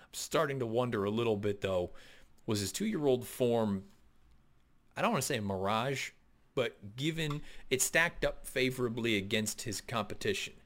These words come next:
Now when the waters get deeper and wider,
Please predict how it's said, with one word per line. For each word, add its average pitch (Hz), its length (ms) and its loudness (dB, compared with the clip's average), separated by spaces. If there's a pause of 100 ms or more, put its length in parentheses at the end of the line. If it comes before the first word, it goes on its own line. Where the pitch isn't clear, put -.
(680)
Now 107 380 2
when 113 500 0
the 110 120 -8
waters 113 500 2
get 101 240 -2
deeper 113 420 -2
and 87 140 -4
wider, 110 560 2